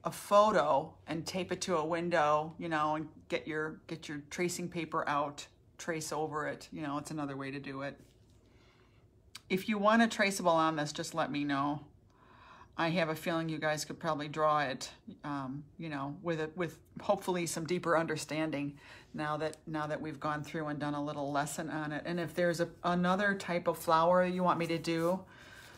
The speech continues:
um, tomorrow, um, just let me know.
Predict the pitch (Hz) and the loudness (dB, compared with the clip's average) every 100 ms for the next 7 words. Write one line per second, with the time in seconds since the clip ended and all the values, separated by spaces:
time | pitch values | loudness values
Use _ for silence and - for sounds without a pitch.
0 | - - 320 156 156 151 151 - - 180 | -6 0 2 2 0 -4 -8 -12 -8 0
1 | 165 156 156 160 175 185 - - - - | 4 4 6 4 4 0 -6 -20 -20 -20
2 | - - - - - 170 165 165 180 170 | -20 -20 -20 -12 -2 0 0 -2 -6 0
3 | 185 175 175 170 160 | 0 0 2 2 2